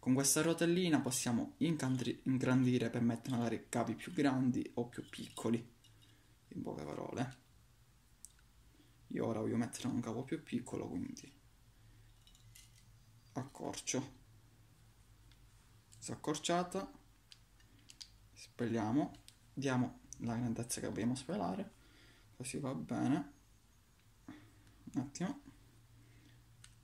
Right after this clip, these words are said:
ok, così va bene, ok, devi so spelato, devo spelare anche un pochino di più, però va bene, per un cavo di corrente va bene.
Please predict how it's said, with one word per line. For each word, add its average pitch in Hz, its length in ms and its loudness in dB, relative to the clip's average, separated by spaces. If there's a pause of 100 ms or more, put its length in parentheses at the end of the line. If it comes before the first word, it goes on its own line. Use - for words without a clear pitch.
(580)
ok, - 540 -8
così - 220 -8
va 143 120 -6
bene, - 540 -4 (2500)
ok, - 420 -4 (1500)
devi 143 280 4
so 147 160 2
spelato, 123 720 2 (640)
devo 117 260 -2
spelare 123 360 0
anche 120 140 6
un 123 100 6
pochino 120 200 2
di 151 120 4
più, - 360 0 (400)
però 123 380 4 (380)
va 123 120 2
bene, 113 540 2 (260)
per 135 80 4
un 147 140 10
cavo 147 160 6
di 147 80 6
corrente 120 640 4
va 120 140 2
bene. - 520 -2